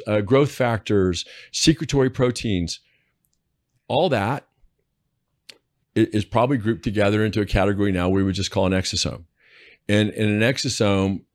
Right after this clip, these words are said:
it should be, the real definition of an exosome would be a, a, a nanoparticle, uh, between, um, point three five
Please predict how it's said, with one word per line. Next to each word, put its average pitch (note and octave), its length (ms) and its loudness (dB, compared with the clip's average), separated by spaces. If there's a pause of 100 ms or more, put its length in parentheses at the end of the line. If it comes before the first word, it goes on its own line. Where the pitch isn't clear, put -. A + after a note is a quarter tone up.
(160)
it A#2 240 -4
should B2+ 400 0
be, F2 380 0 (440)
the G2 100 -2
real A2 200 2
definition G2 580 0
of F#2+ 60 2
an F#2 80 2
exosome F2+ 580 -2 (480)
would F#2 180 -2
be G2 440 0 (340)
a, F2+ 400 2 (240)
a, F2+ 120 2
a F2+ 180 -2
nanoparticle, F#2+ 880 0 (560)
uh, F#2 240 4
between, F#2 800 0 (480)
um, G2 720 -4 (840)
point A#2 380 -2 (520)
three A2+ 240 4
five G#2 640 0